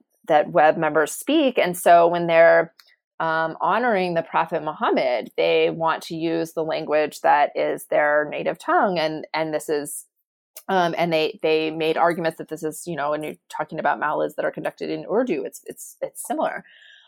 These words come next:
Um, and they felt that they wanted to cultivate the, that relationship with the Prophet through, through this kind of experimentation. Um, but they, so on the one hand, it was a little bit of a ritual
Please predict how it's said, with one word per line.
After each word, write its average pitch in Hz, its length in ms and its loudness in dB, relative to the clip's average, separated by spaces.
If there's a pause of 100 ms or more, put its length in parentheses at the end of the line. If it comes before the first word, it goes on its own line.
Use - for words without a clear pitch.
(140)
Um, 214 480 2 (100)
and 208 160 2
they 202 80 4
felt 208 360 2
that 190 180 4
they 185 100 2
wanted 175 300 -2
to 175 80 -12
cultivate 165 1000 0
the, 165 360 4
that 151 200 4
relationship 196 600 0
with 175 100 0
the 156 80 -2
Prophet 160 720 2 (140)
through, 151 560 0 (100)
through 160 520 -2 (140)
this - 280 -4
kind 156 240 -6
of 151 140 -4
experimentation. 156 920 -8 (680)
Um, 226 340 0 (100)
but 262 220 4 (100)
they, 277 420 2
so 294 180 6
on 294 100 2
the 302 60 4
one 349 140 4
hand, 392 360 0
it 254 120 4
was 262 160 6
a 254 60 6
little 240 260 4
bit 247 140 6
of 233 100 4
a 214 80 6
ritual 202 440 2